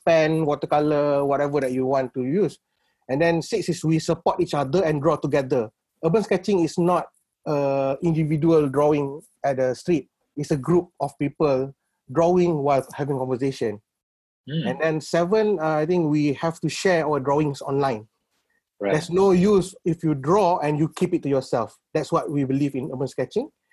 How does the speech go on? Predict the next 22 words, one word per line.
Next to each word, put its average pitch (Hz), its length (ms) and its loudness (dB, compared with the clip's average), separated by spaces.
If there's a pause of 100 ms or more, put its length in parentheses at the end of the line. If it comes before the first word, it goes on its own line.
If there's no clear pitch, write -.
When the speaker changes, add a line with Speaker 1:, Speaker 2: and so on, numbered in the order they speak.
(240)
Speaker 1:
And 135 160 -4
the 190 80 0
Speaker 2:
Right. 196 80 2
Speaker 1:
last 214 160 -4
one 220 340 0
is 165 220 -2
we 156 100 0
show 190 320 0
the 170 140 2
world 170 400 4
one 156 160 2
drawing 151 320 2
at 127 80 -2
a 131 80 -2
time. 117 340 -2 (140)
Means 151 240 0
that 135 240 -2
Speaker 2:
Mm. 196 240 -4
Speaker 1:
we 151 80 0
need 175 240 0
to 151 80 -2
share 175 640 -2